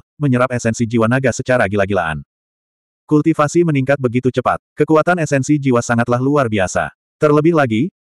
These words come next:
itu tidak menolak kekuatanku sama sekali. Dia baru saja mulai berkultivasi ketika Feng Wuchen tidak dapat menahan diri untuk tidak berseru.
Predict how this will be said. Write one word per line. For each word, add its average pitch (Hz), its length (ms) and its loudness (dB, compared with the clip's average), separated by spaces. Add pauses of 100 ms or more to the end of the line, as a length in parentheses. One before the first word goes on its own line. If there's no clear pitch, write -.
itu 147 160 2
tidak 165 240 4
menolak 120 240 0
kekuatanku 120 560 -2
sama 120 240 -2
sekali. 90 400 -4 (320)
Dia 160 240 2
baru 160 160 2
saja 143 240 2
mulai 135 240 2
berkultivasi 120 480 -2
ketika 127 320 -2
Feng 135 240 -2
Wuchen 139 240 0
tidak 117 320 0
dapat 123 160 0
menahan 113 240 0
diri 120 240 0
untuk 143 240 -4
tidak 110 240 -2
berseru. 95 320 -4